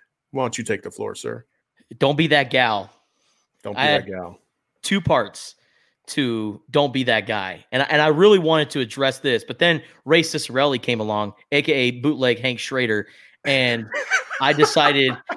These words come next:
Speaker 2: to say, "Okay, we're gonna have two parts to Don't Be That Guy." Laura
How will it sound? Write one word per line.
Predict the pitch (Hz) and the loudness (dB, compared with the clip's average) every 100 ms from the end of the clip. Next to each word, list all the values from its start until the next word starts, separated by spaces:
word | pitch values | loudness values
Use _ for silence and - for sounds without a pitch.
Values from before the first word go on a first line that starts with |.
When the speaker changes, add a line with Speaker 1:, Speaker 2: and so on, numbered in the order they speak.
| - | -10
Speaker 2:
to | 156 | -6
say, | - 160 151 | 2 4 4
"Okay, | 175 170 | 2 2
we're | 147 202 | 2 2
gonna | 226 | 4
have | 202 | 2
two | - 208 | 2 -4
parts | 185 160 143 | 0 0 0
to | 147 | -4
Don't | 139 143 | -2 -2
Be | 131 131 | -2 -4
That | 113 110 | -2 -4
Guy." | 113 98 92 - - _ _ _ _ _ _ _ _ _ | -4 -6 -10 -18 -20 _ _ _ _ _ _ _ _ _
Laura | 151 185 240 240 240 | 0 4 6 6 4